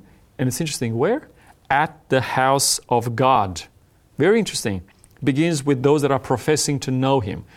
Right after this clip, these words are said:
to follow him, to do his work. And if it begins with us first, what will be the end of those who do not obey the gospel of God?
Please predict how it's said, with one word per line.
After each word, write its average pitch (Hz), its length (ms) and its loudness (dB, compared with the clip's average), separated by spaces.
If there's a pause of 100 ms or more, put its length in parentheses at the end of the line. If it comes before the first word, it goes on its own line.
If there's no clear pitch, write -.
(140)
to 131 100 -2
follow 151 360 2
him, 101 200 -4
to 117 80 -8
do 131 120 0
his 123 200 -2
work. 123 360 0 (1300)
And 139 140 2
if 135 100 2
it 123 100 0
begins 165 380 0
with 160 240 0
us 170 240 2
first, - 720 0 (460)
what 135 300 2
will 165 100 2
be 139 140 0
the 123 180 0
end 117 120 -2
of 110 120 -4
those 117 260 0
who 117 80 -4
do 110 220 -4
not 120 160 -2
obey 107 240 -2
the 104 160 -6
gospel 104 340 -4
of 101 140 -10
God? 95 260 -8